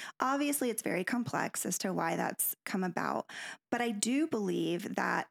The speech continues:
understanding these naturally occurring pathways in our brain and how we can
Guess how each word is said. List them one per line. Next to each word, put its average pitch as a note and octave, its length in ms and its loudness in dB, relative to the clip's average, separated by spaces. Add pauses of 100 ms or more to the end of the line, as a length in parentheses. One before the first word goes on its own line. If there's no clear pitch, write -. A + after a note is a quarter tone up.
understanding G3+ 560 2
these F#3 220 2
naturally F3 680 0
occurring F3 400 -2
pathways G3 720 -2
in F#3 140 0
our F3 100 0
brain F3 600 0
and E3+ 100 -4
how F3 180 0
we - 100 0
can - 240 -2